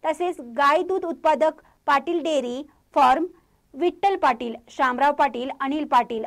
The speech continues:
अर्जुन घराळ या सभासदांना शिल्ड व पुष्पगुच्छ देऊन मान्यवरांच्या हस्ते सत्कार करण्यात आला.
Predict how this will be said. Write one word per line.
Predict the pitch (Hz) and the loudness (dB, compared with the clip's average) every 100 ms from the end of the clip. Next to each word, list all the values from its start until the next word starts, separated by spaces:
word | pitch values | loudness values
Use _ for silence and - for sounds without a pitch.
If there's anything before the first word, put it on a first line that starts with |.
| - | -4
अर्जुन | 269 294 349 330 339 - | -2 0 0 -4 -6 -12
घराळ | - 277 277 220 220 _ _ - | -8 0 4 4 0 _ _ -4
या | 277 330 | 0 0
सभासदांना | 330 254 240 254 262 277 269 294 - _ _ | 2 2 2 2 -2 -2 -2 -4 -6 _ _
शिल्ड | - 359 370 269 214 - _ - | 0 2 4 2 2 -2 _ -2
व | 330 | 0
पुष्पगुच्छ | 359 370 - 403 359 381 | 2 -2 -2 -2 -2 -2
देऊन | 370 320 285 285 | -2 -2 -2 -2
मान्यवरांच्या | 320 262 262 294 320 330 349 | -2 -2 -2 -2 -2 -2 0
हस्ते | 339 330 254 294 | 0 0 -2 0
सत्कार | 302 254 - 294 | -2 -2 0 0
करण्यात | 269 233 226 226 | 0 -4 -4 -2
आला. | 220 | -2